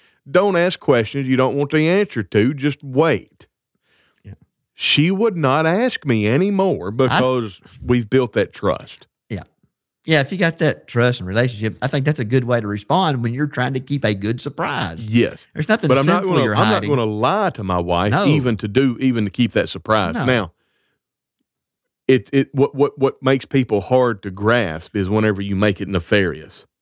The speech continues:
Speaker 2: Mm-hmm.
Speaker 1: So when you go to Walmart, get some groceries, but you spend thirty minutes Walmart and two and a half hours in the pool hall boozing it up and gambling.
Speaker 2: Yeah.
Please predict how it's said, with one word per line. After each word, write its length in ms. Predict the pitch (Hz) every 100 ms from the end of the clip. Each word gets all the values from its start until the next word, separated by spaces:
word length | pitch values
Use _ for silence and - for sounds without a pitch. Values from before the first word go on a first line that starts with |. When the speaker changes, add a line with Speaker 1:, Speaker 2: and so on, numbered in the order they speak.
| _ _ _ 80
Speaker 2:
Mm-hmm. 600 | 78 71 71 69 82 82 85
Speaker 1:
So 180 | - 110
when 140 | 101 104
you 80 |
go 120 | 101 117
to 60 |
Walmart, 640 | 98 110 120 113 113 110 113
get 140 | 110
some 160 | - 98
groceries, 540 | 101 127 117 95 90
but 180 | 92 92
you 60 | 101
spend 560 | - 110 110 104 92 - _ _ _ -
thirty 280 | 123 120
minutes 260 | 110 107 92
Walmart 760 | 101 113 139 113 92 90 92 - -
and 320 | 98 98 90
two 200 | - 120
and 80 | 107
a 40 |
half 240 | 101 104 95
hours 360 | 98 101 95 90
in 80 |
the 60 | 90
pool 340 | - 131 139 101
hall 280 | 90 90
boozing 420 | 98 107 110 92 90
it 160 | 90
up 260 | 101 101 -
and 320 | 82 80 101
gambling. 540 | 107 143 123 76 53 - _ _
Speaker 2:
Yeah. 180 | - 73